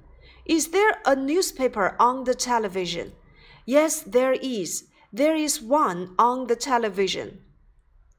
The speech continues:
Number eighty. There is a car on the bridge.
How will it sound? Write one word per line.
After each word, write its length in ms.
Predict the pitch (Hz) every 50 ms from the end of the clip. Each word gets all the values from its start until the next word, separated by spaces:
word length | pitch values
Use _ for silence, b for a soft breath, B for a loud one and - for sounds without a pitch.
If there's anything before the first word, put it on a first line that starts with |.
| _ _ _ _ _ _ _ _
Number 460 | 208 208 208 220 220 220 233 233 - -
eighty. 600 | 269 302 294 - - - 208 175 165 - - - _ _ _ _ _ _ _ _ _ b b b b b b b
There 220 | 226 240 330 359 370
is 240 | 359 359 330 -
a 80 | 339 339
car 600 | 339 - - - 339 339 269 - 147 135 - - - _ _ -
on 300 | 247 269 277 285 285 233
the 80 | 247 240
bridge. 600 | 247 208 233 220 190 165 - - - - - -